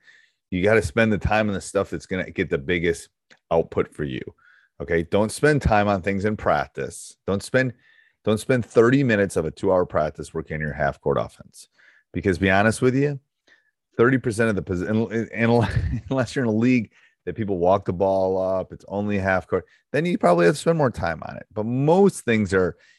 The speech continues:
you know, transition or free throws or things like that. So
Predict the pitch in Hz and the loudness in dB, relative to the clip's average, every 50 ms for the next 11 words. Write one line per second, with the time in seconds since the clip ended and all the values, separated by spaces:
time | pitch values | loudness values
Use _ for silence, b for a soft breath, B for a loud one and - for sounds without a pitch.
0 | b _ - 82 78 - - 85 85 95 117 147 151 147 131 - - 131 127 123 | b _ -10 -10 -10 -8 -8 -8 -4 0 4 4 4 4 2 0 -2 -2 0 0
1 | 120 120 117 113 101 85 73 67 69 - _ _ - 139 143 135 - - 123 123 | 0 0 -2 -2 -4 -6 -8 -8 -10 -14 _ _ -2 0 0 0 -2 -2 0 2
2 | 117 113 110 110 110 110 104 90 87 82 - - 95 92 82 80 73 71 - 65 | 2 4 4 4 4 4 2 2 -2 -6 -6 -6 -6 -6 -4 -4 -6 -2 -2 -2
3 | 60 - - - - 107 98 85 - | -2 -2 -2 0 2 2 2 2 -2